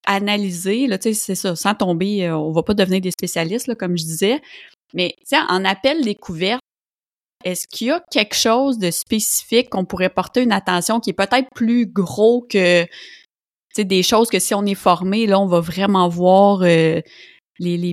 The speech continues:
petits détails, euh, puis on va être capable de rebondir dessus. Outre, parce que, tu sais, moi, je suis très, très intuitive. Après deux minutes,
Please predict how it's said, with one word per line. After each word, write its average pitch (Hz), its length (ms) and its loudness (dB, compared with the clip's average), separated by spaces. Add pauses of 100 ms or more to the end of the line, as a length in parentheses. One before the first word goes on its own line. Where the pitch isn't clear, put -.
petits - 200 -8
détails, 190 760 0
euh, 170 60 2
puis 185 140 -4
on 175 100 0
va 170 80 0
être 170 80 -2
capable 196 320 -4
de 185 60 0
rebondir 175 500 -2
dessus. 190 480 0 (460)
Outre, 247 280 -2
parce 196 180 -2
que, - 20 -10
tu 302 80 0
sais, 302 40 0
moi, 208 140 -4
je 240 120 -6
suis - 120 -14
très, 226 220 -2
très 226 320 0
intuitive. 226 800 -2
Après 190 500 -2
deux 175 240 2
minutes, 208 380 0